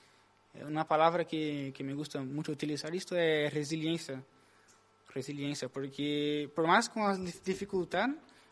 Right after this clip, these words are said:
eu sempre segui buscando algo melhor. Quando estava utilizando, consumindo drogas, não queria parar.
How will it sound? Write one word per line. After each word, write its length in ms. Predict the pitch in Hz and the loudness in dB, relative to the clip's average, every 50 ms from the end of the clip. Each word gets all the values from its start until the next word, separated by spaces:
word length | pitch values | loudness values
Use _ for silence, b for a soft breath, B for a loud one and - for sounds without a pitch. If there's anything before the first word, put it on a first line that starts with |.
| B _ | B _
eu 60 | 143 | -10
sempre 420 | 135 - 202 - 254 262 254 240 220 | -6 -6 -2 0 2 2 2 2 2
segui 680 | - - 208 190 170 170 185 214 247 247 247 240 226 - - - - - - | 4 4 4 2 2 2 -2 -2 -2 -4 -4 -4 -6 -8 -14 -18 -20 -16 -12
buscando 720 | 151 151 156 156 165 165 - - 185 202 208 185 160 143 131 123 | -10 -8 -8 -8 -8 -8 -4 2 4 4 4 4 2 0 -2 -4
algo 180 | 135 151 151 | 2 2 2
melhor. 300 | 156 151 135 - 170 160 156 135 147 160 - B B B B B B B B | 2 2 0 -2 -2 -2 -2 -4 -6 -8 -10 B B B B B B B B
Quando 120 | - - 202 | 0 2 4
estava 180 | 202 220 240 | 4 6 4
utilizando, 500 | 247 240 - 226 220 202 196 196 196 185 | 4 2 0 0 2 2 2 2 2 2
consumindo 500 | 170 - 185 - - 185 185 185 180 175 | 0 -2 -4 -2 0 2 4 4 4 4
drogas, 440 | 165 165 185 220 262 294 262 - - | 6 6 6 6 4 2 -2 -2 0
não 100 | 185 185 | 0 -2
queria 320 | 180 - 175 180 196 185 170 | 0 2 2 4 4 4 2
parar. 380 | - 151 143 135 127 120 123 | 2 -2 -4 -4 -6 -10 -12